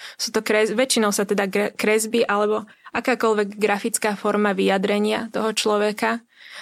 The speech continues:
ktorú posiela na fakultu a za to získava, získava body a hodnotenie podľa úrovne, kvality tých prác. O, tam to pedagógovia hodnotia aj, že či má ten človek schopnosť zachytávať priestor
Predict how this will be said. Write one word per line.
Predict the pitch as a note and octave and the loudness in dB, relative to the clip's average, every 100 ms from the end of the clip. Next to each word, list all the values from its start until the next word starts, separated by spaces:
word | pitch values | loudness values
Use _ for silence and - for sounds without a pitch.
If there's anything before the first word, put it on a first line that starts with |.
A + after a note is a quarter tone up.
| - | -18
ktorú | - - A3+ A3 | -6 0 2 2
posiela | A3 - B3 A3 | 2 4 4 4
na | G3 | 2
fakultu | G3+ A3 A3 A3 A3 A#3 | 0 -2 2 0 4 2
a | G#3 | 4
za | G#3 | 0
to | G#3 | 2
získava, | G3+ G#3 - G#3+ G3+ G3 G3+ | 2 2 0 0 0 0 0
získava | G3+ G3+ - G#3 | -2 -2 0 0
body | F#3+ F#3 F3+ G3 | 0 -2 0 -2
a | F#3+ | -2
hodnotenie | F#3+ F#3+ G3 G3+ G3 G3 | -2 -2 -2 -2 0 0
podľa | F#3+ F#3+ F#3+ F#3 F#3+ G#3 - - - | 0 -2 0 0 -2 -8 -20 -12 0
úrovne, | G#3 G#3+ G3+ G3 | 2 4 4 2
kvality | G3 G3+ G3+ G#3 G3 | 2 2 2 2 0
tých | G3 F#3+ | -2 -4
prác. | - G3 F#3 F#3+ F#3+ | -2 0 2 0 0
O, | F3+ F#3 F#3+ _ - - _ | 2 0 -2 _ -20 -20 _
tam | B3+ A#3+ A3+ | 0 2 0
to | - A#3+ | 0 0
pedagógovia | G#3+ G#3+ A3 G#3+ G#3+ G3+ F#3+ | 2 2 4 2 4 4 4
hodnotia | G3 G3 G3+ G#3 G#3+ G3 - | 2 2 0 2 2 2 2
aj, | F#3 G3 | 0 0
že | G#3 | 0
či | G#3 G#3+ | 0 2
má | G#3 | 2
ten | G#3+ G#3 | 2 0
človek | - G#3 G3+ G3 F#3+ | 2 4 4 2 -2
schopnosť | - - G#3 G#3 G#3 | -4 -2 -2 0 0
zachytávať | F#3+ G3 F#3+ A3+ G3+ F#3+ G3 | 2 -2 -2 -2 -2 -2 -4
priestor | - G3+ G3 - G3+ F#3+ | -2 -2 0 -2 -2 -4